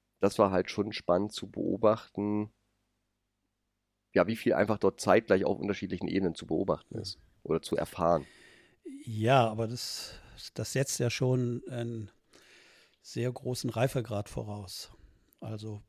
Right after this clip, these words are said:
Speaker 2: Beobachterkompetenz von, also du bist ja eins. <laughs> Also du,
Speaker 1: Mhm.
Speaker 2: du bist, äh, du bist das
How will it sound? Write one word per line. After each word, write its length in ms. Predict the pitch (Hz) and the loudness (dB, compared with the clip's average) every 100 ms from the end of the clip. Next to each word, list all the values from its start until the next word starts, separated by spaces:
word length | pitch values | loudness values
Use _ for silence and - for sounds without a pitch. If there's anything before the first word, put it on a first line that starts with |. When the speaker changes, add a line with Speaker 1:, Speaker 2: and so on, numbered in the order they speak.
| _ | _
Speaker 2:
Beobachterkompetenz 1400 | - 277 127 127 117 - 123 110 - 117 117 - 123 117 | -12 -6 -2 0 -2 -4 -6 -6 -6 -6 -6 -4 -4 -4
von, 240 | - 113 110 - - - - - _ _ _ _ - - | -4 -6 -6 -12 -20 -20 -20 -20 _ _ _ _ -20 -12
also 200 | 120 113 | -6 -4
du 100 | 113 | -4
bist 280 | 107 139 - | -2 -2 0
ja 160 | 120 120 | -2 2
eins. 520 | 131 117 107 - - | 4 2 0 -6 -10
<laughs> 300 | - - - _ - - _ _ _ | -10 -12 -14 _ -20 -20 _ _ _
Also 260 | - 110 120 | -8 -6 -6
du, 100 | 107 - | -8 -8
Speaker 1:
Mhm. 380 | - 104 110 113 _ _ | -4 -2 -2 -4 _ _
Speaker 2:
du 140 | - | -14
bist, 540 | 123 117 - - - - | -8 -6 -6 -8 -12 -16
äh, 500 | 151 123 113 110 110 107 - _ _ _ _ _ _ _ | -12 -10 -8 -8 -10 -12 -18 _ _ _ _ _ _ _
du 80 | 117 | -12
bist 280 | 120 - - | -10 -8 -8
das 360 | 107 - - | -8 -8 -12